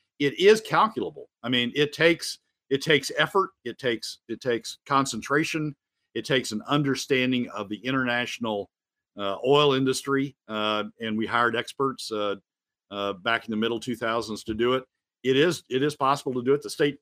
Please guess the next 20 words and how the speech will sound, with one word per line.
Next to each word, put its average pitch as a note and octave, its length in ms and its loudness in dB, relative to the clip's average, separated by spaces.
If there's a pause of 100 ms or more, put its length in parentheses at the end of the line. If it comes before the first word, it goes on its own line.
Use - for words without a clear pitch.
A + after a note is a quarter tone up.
the G#2 100 -10
state C3 340 -2 (380)
was A#2 380 0 (280)
on C#3 280 4 (160)
track D3+ 380 0 (400)
to C3+ 60 -6
do C#3 160 4
it D3 40 4
in A#2+ 80 -2
the A#2 60 -2
middle C3 180 0
two C3 160 -4
thousands, B2 560 -2
and G2+ 120 -8
then G#2+ 360 0
it F#2+ 140 -14
blew G#2+ 240 2
up G#2 220 -2
with, G2+ 240 -4
uh, F#2+ 220 -4